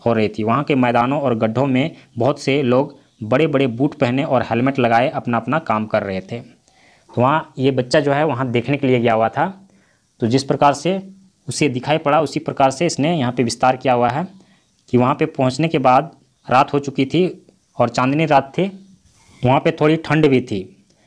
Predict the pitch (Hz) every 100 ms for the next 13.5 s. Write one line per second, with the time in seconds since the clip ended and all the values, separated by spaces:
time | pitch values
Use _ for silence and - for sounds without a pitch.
0 | _ 131 131 160 175 170 _ _ _ -
1 | 127 135 139 135 185 190 156 139 139 180
2 | 180 180 208 208 - - 131 131 135 139
3 | 139 135 127 139 127 131 135 131 147 185
4 | - _ _ _ - 120 120 131 - _
5 | 120 123 123 117 120 160 151 180 135 135
6 | 156 196 - _ 135 156 143 139 135 117
7 | - 123 117 127 127 123 147 185 - _
8 | _ _ - 120 127 135 139 143 - 120
9 | 120 127 127 123 131 135 135 123 135 147
10 | 151 - 131 117 123 123 185 196 - _
11 | - 120 120 123 123 _ _ - 127 135
12 | - 127 127 175 190 - _ - 127 135
13 | 143 143 135 147 175